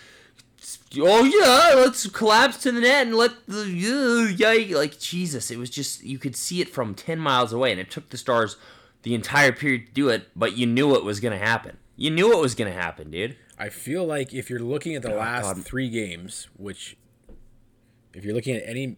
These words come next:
Speaker 2: analytic metrics, we were absolutely dominated. I feel like today was actually the best we played,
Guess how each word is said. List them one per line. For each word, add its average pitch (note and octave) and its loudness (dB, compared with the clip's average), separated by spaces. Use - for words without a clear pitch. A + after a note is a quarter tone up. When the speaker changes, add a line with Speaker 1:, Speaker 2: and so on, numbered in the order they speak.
Speaker 2:
analytic G#2+ -8
metrics, G2+ -12
we G2 -10
were F#2 -10
absolutely G2 -10
dominated. F#2 -14
I F#2+ -14
feel C#3 -6
like B2+ -4
today C3+ -4
was C3+ -4
actually A2 -6
the F#2+ -14
best G2+ -8
we F#2+ -12
played, F2 -10